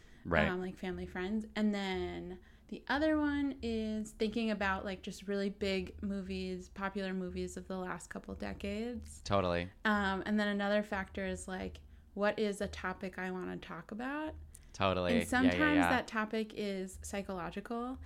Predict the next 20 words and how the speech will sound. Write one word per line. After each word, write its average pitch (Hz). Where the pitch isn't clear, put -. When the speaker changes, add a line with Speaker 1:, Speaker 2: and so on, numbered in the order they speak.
Speaker 2:
but 220
sometimes 240
that 220
topic 196
is, -
like, 175
like, -
what's 185
going 185
on 175
Speaker 1:
Social. 90
Speaker 2:
in 78
the 80
world. 85
Speaker 1:
Yeah, 82
Speaker 2:
Or, -
like, 80
Speaker 1:
social, 92
Speaker 2:
yeah. 85
Speaker 1:
political. 80